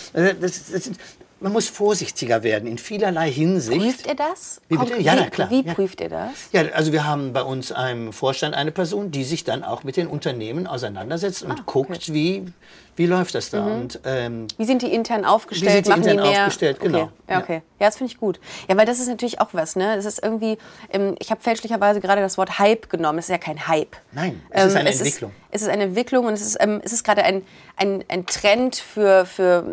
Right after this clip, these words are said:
Speaker 2: für Unternehmen, die plötzlich sagen, „Ach, das, ähm, das funktioniert ja, das sollten wir auch machen.“ Das ist für mich, das ist für mich Pinkwashing.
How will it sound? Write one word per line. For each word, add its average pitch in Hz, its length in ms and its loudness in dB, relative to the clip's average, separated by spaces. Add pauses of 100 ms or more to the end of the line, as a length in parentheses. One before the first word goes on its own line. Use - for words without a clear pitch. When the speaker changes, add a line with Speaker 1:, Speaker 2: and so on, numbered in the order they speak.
(200)
Speaker 2:
für 185 140 0
Unternehmen, 202 580 2
die 196 100 -2
plötzlich 208 280 -2
sagen, 202 220 2
„Ach, - 100 -6
das, - 280 -10
ähm, 180 200 0
das - 200 -8
funktioniert 196 480 -6
ja, 165 180 2
das 170 160 -8
sollten 175 200 -2
wir 330 120 6
auch - 160 2
machen.“ 160 320 -2
Das 240 140 0
ist - 260 -4
für - 140 -6
mich, 220 240 -2 (320)
das 220 120 4
ist 262 120 -6
für 214 100 -10
mich 220 260 -2 (180)
Pinkwashing. 254 600 0